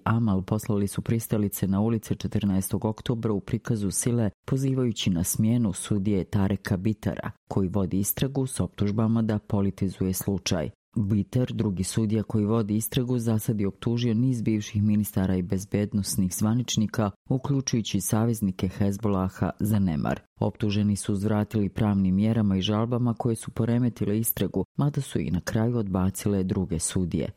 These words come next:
Iako još nije jasno šta se dogodilo prošle nedjelje s produbljivanjem libanske krize, analitičari upozoravaju da bi moglo doći do novog nasilja,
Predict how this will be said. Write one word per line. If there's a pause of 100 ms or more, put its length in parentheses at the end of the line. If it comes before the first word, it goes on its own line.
(140)
Iako
još
nije
jasno
šta
se
dogodilo
prošle
nedjelje
s
produbljivanjem
libanske
krize, (160)
analitičari
upozoravaju
da
bi
moglo
doći
do
novog
nasilja,